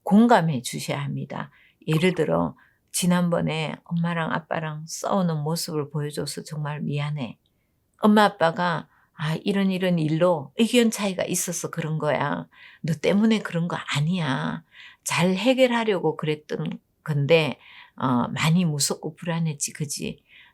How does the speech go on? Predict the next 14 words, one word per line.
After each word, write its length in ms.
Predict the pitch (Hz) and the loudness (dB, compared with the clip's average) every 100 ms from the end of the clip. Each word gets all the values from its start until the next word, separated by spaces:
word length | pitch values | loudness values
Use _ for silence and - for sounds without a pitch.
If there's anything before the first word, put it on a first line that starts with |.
| _ - | _ -2
더 280 | 165 160 | 0 0
부드럽게 720 | 160 147 165 185 190 - - - | -4 -2 0 0 -2 -6 -4 -2
이야기하지 640 | 160 170 170 175 180 - | 2 2 2 -4 -6 -6
못해서 640 | 143 143 175 160 - 135 156 | -8 -6 -6 -6 -8 -10 -10
미안해. 800 | 214 147 147 151 147 131 - - _ _ - - _ _ | -6 -4 -2 -4 -6 -8 -10 -12 _ _ -20 -20 _ _
그때 680 | - - - 160 151 156 160 _ _ - | -8 -2 2 2 2 -2 -6 _ _ -2
너는 260 | 165 180 | 2 2
어떤 360 | - 160 226 220 | 0 2 4 4
느낌이 400 | 190 180 165 156 | 2 -4 -4 -4
있었는지 640 | 175 - 170 151 147 147 | -4 -2 -2 -2 -4 -4
엄마한테 400 | - 151 151 156 | -4 -4 -6 -6
말해줄 480 | 123 - 160 160 160 | -4 -2 -2 -4 -6
수 140 | - | -6
있겠니? 520 | 151 - 147 165 226 | -6 -6 -4 -4 -4